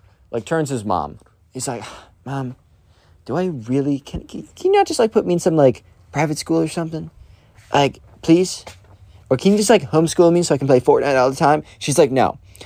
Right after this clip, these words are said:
Your dad and I both went to our local public schools,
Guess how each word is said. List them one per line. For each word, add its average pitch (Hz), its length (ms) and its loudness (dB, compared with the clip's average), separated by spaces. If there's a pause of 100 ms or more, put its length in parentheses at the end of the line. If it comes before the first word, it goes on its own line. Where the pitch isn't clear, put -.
(280)
Your 131 220 4
dad 190 220 6
and 135 100 -2
I 117 240 -2 (340)
both 123 340 -2
went 147 200 -6
to 175 80 -4
our 180 100 2
local 160 280 0
public 127 300 -4
schools, 101 440 -6